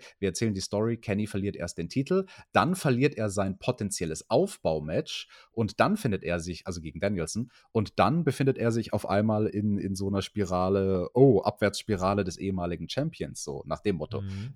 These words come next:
Speaker 1: Ähm, ist spannend, aber ja, also so, wenn, wenn's ums Thema Long-Term Storytelling geht, ähm,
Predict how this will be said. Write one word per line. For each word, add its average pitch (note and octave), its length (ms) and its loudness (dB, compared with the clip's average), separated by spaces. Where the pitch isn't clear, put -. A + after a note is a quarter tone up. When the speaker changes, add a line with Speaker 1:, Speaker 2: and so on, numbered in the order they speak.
Speaker 1:
Ähm, F#2 380 0
ist F3 200 6
spannend, G3 500 6
aber B2 480 6
ja, G2 220 6
also F#2+ 200 -2
so, F#2+ 360 0
wenn, F#2+ 220 0
wenn's F#2+ 140 -4
ums F#2+ 260 -8
Thema G#2 260 0
Long-Term G2 600 2
Storytelling G2+ 720 0
geht, F#2 420 -4
ähm, F#2 540 -2